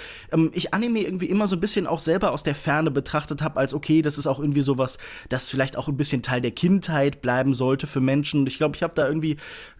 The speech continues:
eine ganze Weile so eine etwas snobistische Distanz zu gehabt, bis mich dann halt eben größere Anime-Regisseure irgendwie für sich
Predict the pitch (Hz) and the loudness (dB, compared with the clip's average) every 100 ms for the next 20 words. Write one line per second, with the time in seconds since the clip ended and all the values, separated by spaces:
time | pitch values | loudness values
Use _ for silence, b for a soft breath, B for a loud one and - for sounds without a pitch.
0 | - 180 165 214 233 170 170 170 170 147 | -2 2 2 2 0 2 2 2 0 0
1 | 151 175 - 165 143 180 202 - 151 - | -2 -2 0 0 0 0 -2 -4 -4 0
2 | 143 196 - 160 135 135 156 143 147 - | 0 0 -2 -2 -2 -2 -2 0 0 0
3 | 123 117 127 110 120 120 120 131 - 123 | 0 2 -2 -2 -2 0 2 2 2 0
4 | 131 120 B B B - 131 135 131 131 | 0 0 B B B -2 2 4 4 4
5 | 127 - 135 131 - 139 143 135 120 123 | 2 2 0 0 2 4 4 4 2 0
6 | 120 120 127 113 120 | 0 0 0 0 -2